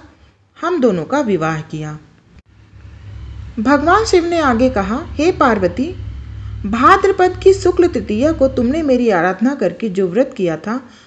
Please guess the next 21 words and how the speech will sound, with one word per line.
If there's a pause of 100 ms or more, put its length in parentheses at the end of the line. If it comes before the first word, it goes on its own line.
(180)
उसी
के
परिणाम
स्वरूप (320)
हम
दोनों
का
विवाह
संभव
हो
सका। (540)
इस
व्रत
का
महत्व
यह
है (380)
कि
मैं
इस
दिन,